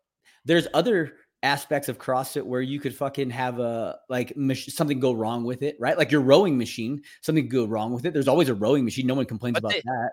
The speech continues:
Speaker 2: but they kind of wait. If, if that does happen, someone will come over and just wave you on.
Speaker 1: Yeah. Yeah, that's true. I mean, I don't know. I, I just liked it. And, and like,
Speaker 2: Right.
Speaker 1: but it doesn't have to be the single modality of just a bike. You could do,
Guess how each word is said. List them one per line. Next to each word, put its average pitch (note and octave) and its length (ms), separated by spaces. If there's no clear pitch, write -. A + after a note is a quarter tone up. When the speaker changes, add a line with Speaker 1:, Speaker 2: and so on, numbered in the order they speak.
Speaker 2:
but D3+ 100
they F#3 120
kind G#3 280
of D#3+ 100
wait. D#3 260
If, C#3 180
if C3 100
that D#3+ 220
does D#3+ 240
happen, C3+ 340
someone C3+ 260
will A#2+ 120
come B2 180
over A#2+ 260
and G#2 80
just G2 200
wave G2+ 240
you F#2 160
on. D#2+ 180
Speaker 1:
Yeah. D#3+ 420
Yeah, A#2+ 160
that's B2+ 160
true. F2+ 280
I C3+ 80
mean, D3+ 380
I A3 100
don't D#3+ 120
know. A#2+ 100
I, D#3+ 240
I G#3+ 80
just A#2 140
liked A2 260
it. A#2+ 160
And, F#3 160
and A#3 160
like, - 300
Speaker 2:
Right. E3+ 200
Speaker 1:
but B3 80
it B3 60
doesn't C4+ 240
have A#3 200
to A3 80
be G3 420
the D#3 100
single F3+ 300
modality D#3+ 560
of C3+ 80
just C#3+ 180
a C3 60
bike. D#3 480
You F3+ 160
could D3+ 180
do, D3 400